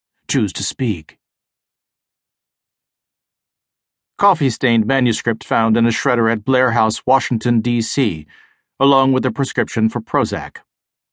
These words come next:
Believed to be in the handwriting of Philip Etchison.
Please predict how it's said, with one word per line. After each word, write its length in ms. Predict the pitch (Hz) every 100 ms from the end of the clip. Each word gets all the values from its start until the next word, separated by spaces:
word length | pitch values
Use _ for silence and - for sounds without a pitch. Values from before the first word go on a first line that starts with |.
| _ _ _ _
Believed 400 | - 143 143 120
to 80 | 135
be 160 | 117 123
in 80 | 120
the 80 |
handwriting 640 | 120 147 123 123 123 123 143
of 200 | 139 127
Philip 380 | 147 131 131 _
Etchison. 480 | 127 113 101 -